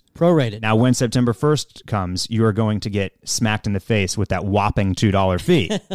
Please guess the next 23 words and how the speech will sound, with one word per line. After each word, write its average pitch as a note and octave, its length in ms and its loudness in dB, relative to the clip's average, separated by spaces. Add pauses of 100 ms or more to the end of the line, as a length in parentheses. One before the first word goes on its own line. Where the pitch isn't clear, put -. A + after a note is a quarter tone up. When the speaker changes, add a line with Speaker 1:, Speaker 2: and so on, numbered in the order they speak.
(100)
Speaker 1:
<laughs> - 300 -20
Make C3 240 -6
sure - 220 0
Speaker 2:
So A#2 60 0
Speaker 1:
you G#2+ 80 0
Speaker 2:
just B2+ 120 4
Speaker 1:
got D#3+ 180 0
the E3+ 60 -4
bank D3+ 240 -4
Speaker 2:
l-, - 60 -6
Speaker 1:
account C3 240 -2
Speaker 2:
but, C3+ 80 -6
so B2+ 120 2
Speaker 1:
ready. A#2 120 4
Speaker 2:
make, B2+ 280 2
yeah, A2+ 440 -2 (120)
yes. F#2+ 360 -6
I G#2+ 60 -2
don't B2 400 0
want B2 200 0
you A2+ 80 -2
guys G#2 440 0
to F#2 180 -4